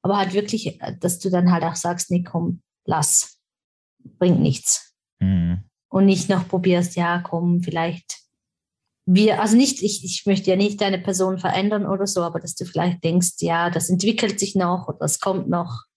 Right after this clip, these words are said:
Speaker 2: Mhm. Ja klar,
Speaker 1: Ich glaub,
Speaker 2: weil du Hoffnung
Speaker 1: also,
Speaker 2: hast.
Speaker 1: ja, genau, aber ich glaub, ich nicht, glaub mal nicht, dass ich die einzige Frau bin, die so reagiert.
Speaker 2: Äh, nee, nein, bist du
Speaker 1: Also ich hoff's mal nicht. <laughs>
Speaker 2: Nein, bist du nicht. Aber das bist du nicht, aber das macht jetzt auch nicht be-, das macht deine Situation jetzt auch nicht besser, deswegen, äh,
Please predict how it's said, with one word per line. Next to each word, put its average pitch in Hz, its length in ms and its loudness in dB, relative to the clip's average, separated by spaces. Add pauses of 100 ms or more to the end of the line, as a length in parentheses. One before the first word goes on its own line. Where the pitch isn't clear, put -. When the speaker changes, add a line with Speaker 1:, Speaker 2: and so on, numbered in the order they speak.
(120)
Speaker 2:
Mhm. 85 420 2 (420)
Ja 123 80 2
klar, 131 160 2
Speaker 1:
Ich - 20 0
glaub, - 120 2
Speaker 2:
weil 92 80 2
du - 80 2
Hoffnung 104 120 -2
Speaker 1:
also, - 220 2
Speaker 2:
hast. - 200 -12 (420)
Speaker 1:
ja, 220 320 2
genau, 202 240 0
aber 190 100 -2
ich 233 140 -4
glaub, 262 180 0
ich 269 160 -2
nicht, 226 240 -4 (180)
glaub 277 220 0
mal 262 160 2
nicht, 254 240 2
dass - 100 -2
ich 226 120 -6
die 180 100 -4
einzige 196 420 -2 (220)
Frau 180 280 0
bin, 190 180 2
die 190 100 2
so 180 160 -2
reagiert. 170 580 -2 (280)
Speaker 2:
Äh, - 160 -12
nee, 71 160 -6 (120)
nein, - 140 -20 (140)
bist - 160 -20
du - 20 -20
Speaker 1:
Also 165 140 -2
ich 196 100 0
hoff's 214 220 2
mal 208 160 6
nicht. 202 280 4
<laughs> - 400 0
Speaker 2:
Nein, - 220 -14 (180)
bist - 200 -12 (100)
du - 0 -
nicht. 92 300 -2
Aber 101 120 -2 (280)
das 110 160 2
bist 139 180 2
du 139 60 6
nicht, 156 260 6
aber 127 120 0
das 120 100 0
macht 135 160 4
jetzt 117 120 2
auch 120 140 2
nicht 110 140 2
be-, 104 340 -2
das 104 200 0
macht 127 200 0
deine 113 160 4
Situation 104 380 2
jetzt 98 100 6
auch 98 120 4
nicht 98 140 4
besser, 92 300 0
deswegen, 85 480 2
äh, 78 320 -2